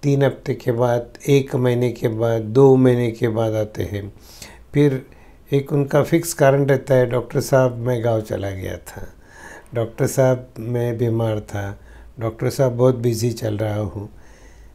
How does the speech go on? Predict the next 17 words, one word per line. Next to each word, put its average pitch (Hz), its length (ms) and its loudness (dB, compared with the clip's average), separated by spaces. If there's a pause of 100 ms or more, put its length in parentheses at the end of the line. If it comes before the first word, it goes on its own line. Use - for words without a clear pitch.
(260)
ये 160 80 0
सब 151 200 -2
कुछ 135 220 -2
नहीं 135 140 2
होता 117 300 0
है, 110 360 -4 (760)
बस 135 380 -2 (220)
आलस 131 360 0
होता 127 220 -2
है, 127 280 0
दवाई 123 280 4
पड़ी 127 340 4
रहती 120 440 0
है। 143 300 -4
आजकल 123 520 -2
करते 120 380 -4
करते 147 680 -4